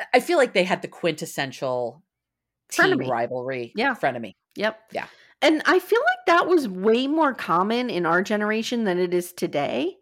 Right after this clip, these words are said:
Speaker 1: Yes.
Speaker 2: Like,
Speaker 1: Yes.
Speaker 2: you know,
Speaker 1: I feel like there's more girl power, girls
Speaker 2: Yes. Yes.
Speaker 1: fighting for each other versus fighting against each other that
Speaker 2: Yeah.
Speaker 1: we grew up with.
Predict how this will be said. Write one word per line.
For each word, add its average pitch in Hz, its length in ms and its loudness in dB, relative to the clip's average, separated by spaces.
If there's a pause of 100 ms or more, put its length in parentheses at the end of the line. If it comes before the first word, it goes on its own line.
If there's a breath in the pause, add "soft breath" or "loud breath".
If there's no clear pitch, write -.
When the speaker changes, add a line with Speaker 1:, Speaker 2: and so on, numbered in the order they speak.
(440)
Speaker 1:
Yes. - 960 -4
Speaker 2:
Like, 247 240 0
Speaker 1:
Yes. 107 320 -4 (300)
Speaker 2:
you 285 160 -2
know, 240 120 2
Speaker 1:
I 214 100 4
feel 214 120 2
like 539 160 4
there's 359 140 -8
more 254 400 4
girl 185 260 4
power, 170 540 2
girls 160 420 0
Speaker 2:
Yes. - 640 0 (100)
Yes. 160 220 0
Speaker 1:
fighting 170 320 6
for 160 180 0
each 151 280 -2
other 160 400 2
versus 147 340 -4
fighting 139 400 -2
against 131 460 -8
each 208 180 -14
other 254 240 -6
that 285 100 -2
Speaker 2:
Yeah. 131 200 0
Speaker 1:
we 73 80 -2
grew 113 260 -4
up 110 160 -2
with. 92 240 -6